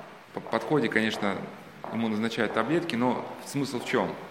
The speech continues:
Что, э, э,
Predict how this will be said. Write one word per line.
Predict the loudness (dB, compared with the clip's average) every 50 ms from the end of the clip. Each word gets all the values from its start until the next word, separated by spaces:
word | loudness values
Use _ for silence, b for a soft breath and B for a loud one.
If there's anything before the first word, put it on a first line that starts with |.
| -14 -14 -16 -14 B B B B B B B B B B B -20 -14 -14 -12 -10 -10 -12 -12 -14 -16 -18 -16 -16
Что, | -16 -8 0 4 6 6 6 6 4 -2 -4 -2
э, | 0 2 2 2 0 -2 -4 -6 -8 -10 -12 -14 -14 -16 -16 -16 -18 -18 -16 -8
э, | -2 0 2 2 2 2 0 -2 -4